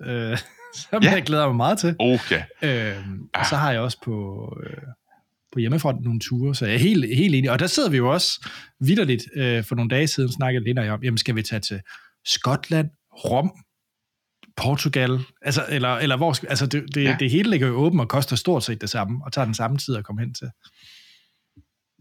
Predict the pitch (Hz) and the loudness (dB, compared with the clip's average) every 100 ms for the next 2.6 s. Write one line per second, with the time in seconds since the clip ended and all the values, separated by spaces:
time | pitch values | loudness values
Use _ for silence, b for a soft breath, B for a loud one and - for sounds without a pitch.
0 | - 117 - - 107 131 - 143 - 147 | -2 0 2 2 0 0 -2 0 4 6
1 | 120 123 - 90 101 113 98 92 85 95 | 6 2 2 2 4 4 6 6 4 2
2 | 135 208 180 180 117 127 | 0 2 2 0 0 0